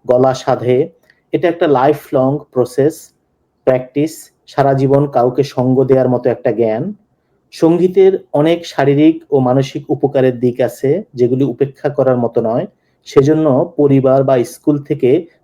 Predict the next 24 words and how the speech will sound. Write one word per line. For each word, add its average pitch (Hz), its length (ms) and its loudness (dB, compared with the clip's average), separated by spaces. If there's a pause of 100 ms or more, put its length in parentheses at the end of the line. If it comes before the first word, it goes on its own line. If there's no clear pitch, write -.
যদি 135 320 4
এই 131 100 4
শিক্ষা - 480 -4
পাওয়া 127 320 2
যায়, 139 320 2 (280)
তাহলে 139 280 0
সেটা 135 300 -2
একটা 123 220 -2
আশীর্বাদ। - 720 -6 (840)
সঙ্গীত 180 640 2 (160)
মস্তিষ্কের 143 680 0
স্মৃতি, 160 640 2
মনোযোগ, 139 720 2
আবেগ 135 440 2 (140)
ও 135 220 0
আনন্দ 147 460 2
কেন্দ্রকে 135 540 0
সক্রিয় 131 420 0
করে 127 420 0 (280)
এবং 143 240 0
এর 160 140 4
মাধ্যমে 143 600 0
শিক্ষার্থীদের 143 760 -2
মনোযোগ, 131 640 2